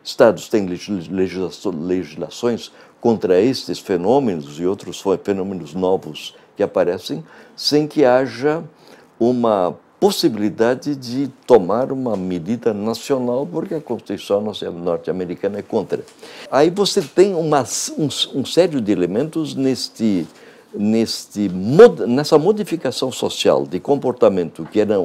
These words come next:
não era prevista e que afeta efetivamente a felicidade das pessoas, que afeta o seu direito de se comportarem como julgam que deve se por-, se comportar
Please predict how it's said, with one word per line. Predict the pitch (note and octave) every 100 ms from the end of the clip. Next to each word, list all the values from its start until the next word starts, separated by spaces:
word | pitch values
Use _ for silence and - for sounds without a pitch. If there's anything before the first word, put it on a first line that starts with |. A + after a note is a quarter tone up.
| -
não | G#2 A#2+
era | G#2+ B2
prevista | - A#2 G#2 E2 D#3+ - - - - _ - - - - -
e | -
que | - -
afeta | B2+ - E3 E3 B2+
efetivamente | A#2 B2 A#2 A2+ A2 F#2 G2+ F#2 - E2 -
a | D2+ D#2 D2 - _ -
felicidade | F3 C3+ - G2+ F2+ D#2+
das | D#2 D2+ -
pessoas, | - E2 - B2+ D3+ - - - - - - _
que | A2+
afeta | F#2+ - C3 C3 - G#2+ E2+ -
o | G2 F2+
seu | - A2 G2
direito | F#2 G#2+ B2+ -
de | F#2 E2
se | - F2
comportarem | - G#2+ - E2 - G2+ G2+ F#2 F2 D2+
como | F2+ E2+ E2 E2+
julgam | - F#3 D#3+ A2
que | F2
deve | D#2+ F#2+ -
se | -
por-, | A2+ F2+ F2 - - -
se | -
comportar | F2+ F#2+ - E2 - A2 D#3